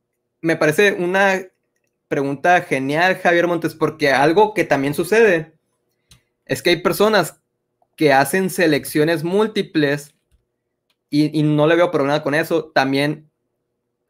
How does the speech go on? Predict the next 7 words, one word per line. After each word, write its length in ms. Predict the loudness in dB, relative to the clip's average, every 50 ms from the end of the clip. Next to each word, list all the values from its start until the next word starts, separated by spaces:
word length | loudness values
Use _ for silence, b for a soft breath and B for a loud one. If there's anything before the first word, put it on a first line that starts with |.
| _ _
eh, 180 | 0 0 2 2
los 160 | 2 0 -2
slicers 540 | -2 -4 0 0 0 0 0 -2 -4 -4 -4
te 120 | -6 -4
permiten 520 | -2 -2 -2 -2 -2 -4 -4 -4 -2 -2 0
no 140 | 0 0 0
seleccionar 1120 | 0 0 0 0 0 -2 -4 -4 -4 -2 -2 -2 0 0 2 2 2 2 0 -2 -8 _